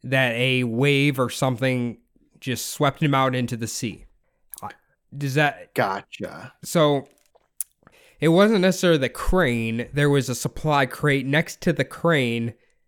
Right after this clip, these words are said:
Speaker 1: that had ropes in it. The ropes had fallen out of the supply crate and were scattered all over the rocks. So, um, yeah.
Speaker 2: Okay,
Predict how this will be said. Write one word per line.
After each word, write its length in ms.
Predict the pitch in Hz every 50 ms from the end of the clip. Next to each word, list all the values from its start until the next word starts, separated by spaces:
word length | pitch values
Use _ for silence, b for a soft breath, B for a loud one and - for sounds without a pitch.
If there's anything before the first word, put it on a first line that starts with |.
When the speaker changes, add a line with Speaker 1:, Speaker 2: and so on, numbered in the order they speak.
| _ _ _ _
Speaker 1:
that 180 | 135 131 117
had 380 | - 156 160 147 131 120 117 123
ropes 360 | 151 180 175 175 - - -
in 120 | 127 123
it. 240 | 123 123 117 - - _ _ _ _ _ _ _ _
The 80 | - 135
ropes 340 | 131 147 156 165 - - -
had 120 | 143 123
fallen 380 | - - - 147 147 143 131 123
out 200 | 135 147 160 156
of 140 | 156 135 131
the 100 | 131 127
supply 480 | - - 127 - - 147 139 135 131 123
crate 500 | - - - 131 113 117 120 117 - - _ _ _ _ _ _ _ _ _ _
and 220 | - 117 123 135 135
were 120 | 131 123
scattered 500 | - - - - 147 147 147 143 139 131
all 180 | 131 127 127 131
over 140 | 123 120 120
the 100 | 117 113
rocks. 680 | 117 120 113 104 87 - - _ - - - - - - _ _
So, 560 | - - - - 135 120 117 117 113 110 104 B B B B B B B B B _ _ _ _ -
um, 680 | - 120 113 110 110 110 107 104 104 101 98 95 95 _
yeah. 320 | - 147 139 127 107 87 - - _ _ _ _ _ _ _ _ _ _ _ _ _ _ _ _ _ -
Speaker 2:
Okay, 340 | - - - - 127 107